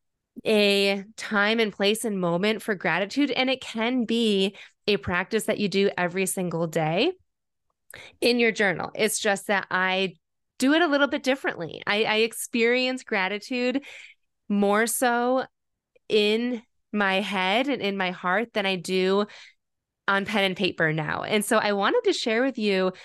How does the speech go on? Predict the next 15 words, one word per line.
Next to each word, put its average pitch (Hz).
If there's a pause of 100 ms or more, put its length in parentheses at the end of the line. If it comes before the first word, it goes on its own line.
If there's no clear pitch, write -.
(300)
how 269
I 277
used 214
to 277
experience 269
gratitude 262
in 254
my 240
journal 208
and 202
how 190
I 196
do 202
it -
now, 190